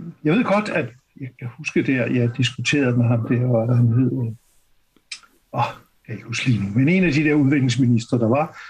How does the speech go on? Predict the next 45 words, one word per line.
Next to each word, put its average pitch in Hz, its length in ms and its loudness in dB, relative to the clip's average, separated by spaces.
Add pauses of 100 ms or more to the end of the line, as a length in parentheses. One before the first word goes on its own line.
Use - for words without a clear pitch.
(320)
og 123 80 -2
han 151 180 0
sagde, - 280 -2 (140)
"Uh, 254 380 4
nu 170 120 4
laver 143 300 2
vi 143 80 2
det - 80 -8
på 139 60 -2
en 117 140 0
helt 143 200 0
anden 117 120 -2
måde." 117 160 -2 (380)
Men 113 120 -2
det - 100 0
kunne 185 160 2
jeg 190 140 2
altså 131 160 -2
ikke 165 160 -2
se. - 240 -4 (120)
Jeg 147 100 0
prøvede - 300 0
at 143 60 2
være 131 100 2
ude 123 140 2
og 127 60 2
se, 123 260 -2 (140)
men 120 160 -4
man 127 140 2
lavede 151 180 2
det - 80 -2
faktisk - 260 -4
ikke 120 120 -4
på 120 80 -2
en 123 100 0
helt 123 120 2
anden 127 220 -6
måde. 117 160 -10 (800)
Så, 139 460 0
så, 131 460 0 (100)
så 131 360 -2 (180)
der 156 80 0
er 160 240 0
hele 180 320 0
tiden, 156 420 0